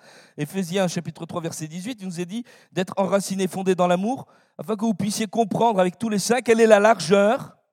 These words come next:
la longueur, la profondeur et la hauteur.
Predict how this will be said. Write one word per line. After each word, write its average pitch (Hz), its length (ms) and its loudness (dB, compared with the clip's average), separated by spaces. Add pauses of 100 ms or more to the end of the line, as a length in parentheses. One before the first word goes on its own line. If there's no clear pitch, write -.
(420)
la 180 160 6
longueur, 226 480 4
la 190 80 8
profondeur 208 840 0 (420)
et 190 140 6
la 220 180 10
hauteur. 233 720 2